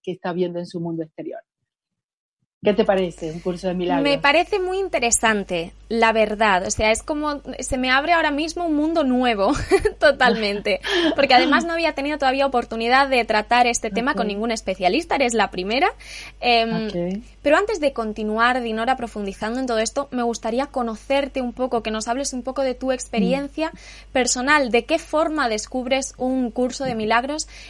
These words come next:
Speaker 2: y, y de qué forma esto cambia o transforma tu vida.
Speaker 1: Sí. Bien, ah, hace, eh, unos treinta años, eh,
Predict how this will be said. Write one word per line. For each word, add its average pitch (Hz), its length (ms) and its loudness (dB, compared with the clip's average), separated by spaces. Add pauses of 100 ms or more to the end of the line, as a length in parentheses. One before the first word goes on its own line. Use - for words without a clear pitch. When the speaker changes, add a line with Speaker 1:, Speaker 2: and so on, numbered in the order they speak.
Speaker 2:
y, 214 480 -4
y 214 500 -4 (240)
de 220 160 2
qué 254 120 -2
forma 294 560 -2
esto 269 400 -2 (100)
cambia 262 500 2
o 247 80 2
transforma 233 680 -4
tu 202 80 -6
vida. 262 300 -4 (720)
Speaker 1:
Sí. 160 480 -4 (920)
Bien, 247 480 4 (200)
ah, 226 460 0
hace, 285 440 0
eh, 190 1000 -2
unos 220 300 -4
treinta 220 380 4
años, 196 400 -8 (460)
eh, 185 260 -10